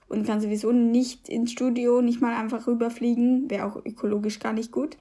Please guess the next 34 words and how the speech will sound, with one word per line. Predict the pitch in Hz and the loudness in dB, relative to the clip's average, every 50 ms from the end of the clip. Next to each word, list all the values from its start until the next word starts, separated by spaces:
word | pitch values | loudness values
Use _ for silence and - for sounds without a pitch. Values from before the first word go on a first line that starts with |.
| _ - | _ 2
Genau, | 277 247 240 226 240 277 302 269 | 4 4 6 6 6 6 6 6
und | 247 233 | 6 6
dann | 240 247 | 6 6
die | 247 247 | 6 6
Nachproduktion | 233 220 226 233 - - 311 269 277 262 - - 262 247 254 254 | 6 4 2 0 -2 0 0 0 0 0 0 0 2 2 4 2
gestaltet | 240 247 247 233 226 226 226 220 | 2 0 0 2 2 2 2 2
sich | 226 233 220 | 0 -4 -2
einfach, | - 208 214 226 233 - - | -2 -2 -2 -2 -4 -6 -6
wir | - 226 226 | -4 -4 -4
schneiden | 220 - 208 202 208 220 233 | -2 -2 -2 0 2 2 2
mit | 233 220 - | 2 2 0
Audacity, | - 208 208 - 220 240 240 - 247 240 - - 247 247 | -2 -2 -2 0 -2 -2 -2 -2 -4 -4 -2 -2 0 0
ich | 233 240 | 0 -2
glaub, | - 226 220 | -4 -6 -4
das | 233 226 214 | -4 -6 -4
ist | 214 214 214 - | -4 -6 -6 -6
sowieso | 220 214 214 220 220 - 226 | -4 -4 -4 -4 -4 -4 -2
das | 220 220 226 233 | -2 -2 -2 -2
gängigste | - 208 226 254 277 262 262 - - 233 | -2 0 2 4 4 4 2 0 -4 -4
Programm, | 233 - - 214 214 - 214 214 220 214 220 240 240 - - - - - - - - _ _ _ - | -4 -4 -6 -6 -6 -4 -4 -2 0 0 0 -2 -2 -6 -10 -20 -20 -20 -20 -20 -20 _ _ _ 2
und | 247 240 240 233 226 | 4 6 8 8 6
versuchen | 226 - 220 - 240 233 233 240 233 220 | 4 2 0 2 2 4 4 4 4 4
dann | 214 214 208 | 2 0 0
einfach | - 214 202 214 208 | -2 -2 -2 -2 -2
s-, | 208 - - - - | -2 -4 -8 -10 -6
ein | - - 208 | -4 -2 -2
paar | 208 226 - 208 | -2 0 -2 -2
Tage | 208 220 202 202 202 208 | -2 -2 -4 -2 -2 -4
vorher, | 208 - 202 214 214 240 208 202 202 214 240 240 - - _ | -2 -2 0 0 0 0 0 0 0 -2 -2 -4 -6 -6 _
wenn | - 208 214 214 | 2 6 6 8
möglich, | 214 214 220 220 - 196 190 190 233 262 - | 8 6 6 4 2 2 2 2 2 0 -2
das | - 214 214 | -6 -8 -6
Ganze | - 208 208 202 208 202 202 | -4 -4 -4 -4 -4 -4 -4
raufzuladen | 196 196 202 - - - 202 196 190 190 196 196 - 190 196 196 196 208 208 - | -4 -6 -6 -6 -6 -6 -4 -4 -4 -4 -6 -6 -6 -6 -4 -4 -4 -4 -6 -8